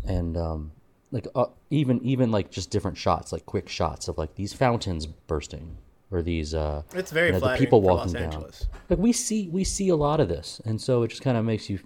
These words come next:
Speaker 1: you're not going to say at all that the, uh, that the city is in any way part of the movie, like other movies.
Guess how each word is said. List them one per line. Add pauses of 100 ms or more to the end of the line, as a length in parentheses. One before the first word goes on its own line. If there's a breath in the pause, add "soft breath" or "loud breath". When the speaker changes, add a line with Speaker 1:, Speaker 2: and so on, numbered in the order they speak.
(120)
Speaker 1:
you're
not
going
to
say
at
all (520 soft breath)
that
the,
uh, (880)
that
the
city
is
in
any
way (140)
part
of
the
movie, (480)
like
other
movies.